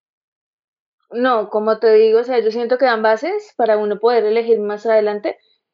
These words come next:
Y si de pronto, pues, ya hay algo que está, que un alumno de verdad no le va bien, pero por mucho que estudie no le va bien, deberían reforzarle más en lo que le va bien para que se le abran más puertas.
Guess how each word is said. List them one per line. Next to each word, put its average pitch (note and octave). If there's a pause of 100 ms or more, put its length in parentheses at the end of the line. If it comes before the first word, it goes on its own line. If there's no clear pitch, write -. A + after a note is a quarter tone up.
(100)
Y E4
si C4
de A#3+
pronto, A3+
pues, C4+
ya A3
hay A3+
algo A3+
que C#4
está, G#3
que G#3+
un G3+ (140)
alumno A#3
de G#3+
verdad G3+
no G#3
le A3+
va A3+
bien, A3+
pero G3 (460)
por G#3+
mucho A3
que B3+
estudie A3
no A#3
le B3
va A#3+
bien, C#4+ (600)
deberían A#3
reforzarle A3+
más D4
en A3
lo A3
que G#3+
le G3+
va F#3+
bien C#4
para G#3+
que G#3
se A3
le G#3
abran G3
más G3 (120)
puertas. C4